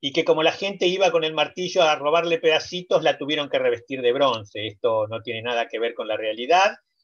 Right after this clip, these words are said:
es parte del monumento hecho por Rogelio Irurtia y es un, una imitación de una piedra hecha en bronce. Con esto vamos a introducirnos entonces en lo que constituiría el patrimonio pétreo en una ciudad.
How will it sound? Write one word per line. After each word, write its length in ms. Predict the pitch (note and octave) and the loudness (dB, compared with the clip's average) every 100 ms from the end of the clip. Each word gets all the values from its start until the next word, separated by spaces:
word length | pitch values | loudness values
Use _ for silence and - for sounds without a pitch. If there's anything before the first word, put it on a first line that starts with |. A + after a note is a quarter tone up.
| _ | _
es 100 | G#2+ | -2
parte 280 | C3+ C#3 C3+ | 0 2 2
del 100 | A#2 | 0
monumento 460 | A#2 A#2+ C3+ C3+ | 0 -2 -2 2
hecho 280 | A#2+ A#2+ B2 | 2 2 0
por 140 | A#2+ A2+ | 0 0
Rogelio 380 | A2+ B2 A#2+ | -2 -6 -6
Irurtia 500 | C#3 F#3 F3+ G3+ G3 E3 | 0 0 0 -2 -2 -2
y 140 | C3 | 0
es 200 | B2+ A#2+ | 0 -2
un, 400 | C3 B2 C3 B2+ _ | -10 -14 -16 -18 _
una 180 | C3 D3 | -2 -2
imitación 640 | C#3 C3+ C3+ - F#3 D#3 | -2 0 -2 0 -2 -2
de 60 | E3+ | -4
una 180 | E3+ | -6
piedra 340 | G3+ D3 F3+ E3 | -4 -4 2 2
hecha 240 | B2 B2+ | 0 -4
en 80 | A2 | -6
bronce. 420 | G#2 F#2+ F2+ - _ _ _ _ _ _ _ _ _ _ _ _ _ _ _ | -6 -8 -12 -20 _ _ _ _ _ _ _ _ _ _ _ _ _ _ _
Con 180 | - D#3 | -4 -2
esto 280 | G3 - F3 | -2 2 4
vamos 320 | E3 E3 D#3+ | 4 0 -6
a 20 | |
introducirnos 760 | C#3+ D#3+ E3 E3 G#3 G#3 F#3+ - | -4 0 0 -2 -12 -6 -6 -6
entonces 760 | F#3 F#3 G#3 F3+ - G#3 - _ _ _ _ _ _ | -6 -4 -4 -6 -6 -6 -8 _ _ _ _ _ _
en 160 | C#3+ D#3+ | -2 2
lo 300 | E3 D#3+ - | 4 2 0
que 120 | F3+ | -2
constituiría 1000 | F3 D#3+ - D#3 F3+ F3+ A#3 G#3+ D#3 D3 | -2 -4 -10 -14 -10 -6 -6 -2 2 2
el 120 | C3 | 2
patrimonio 600 | C#3 B2+ C#3 D#3+ D#3 D3 | 0 0 -4 -2 -2 -2
pétreo 540 | D#3+ D3 D3+ D3+ E3 - | -2 -2 -2 -2 -2 -6
en 160 | C#3 | -6
una 180 | D#3+ C#3+ | -2 -2
ciudad. 440 | - A#2 G#2 F2 | -2 -6 -4 -4